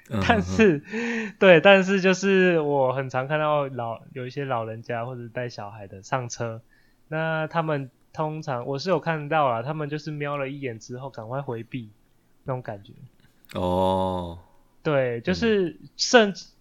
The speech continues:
Speaker 2: 甚至他坐博爱座，他也是无动于衷啊。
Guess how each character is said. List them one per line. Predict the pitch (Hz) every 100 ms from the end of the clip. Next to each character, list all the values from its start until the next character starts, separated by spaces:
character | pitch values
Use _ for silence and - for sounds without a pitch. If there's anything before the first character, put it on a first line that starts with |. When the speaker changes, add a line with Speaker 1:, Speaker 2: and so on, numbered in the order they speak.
| -
Speaker 2:
甚 | - - 220
至 | 202 208
他 | 202 202
坐 | - 208
博 | 185 143 131
爱 | 143 143
座， | - 143 110
他 | - 151 147
也 | 127 107
是 | - 131 120 110
无 | - 113
动 | 131 117
于 | 104
衷 | 104 110 98
啊。 | 98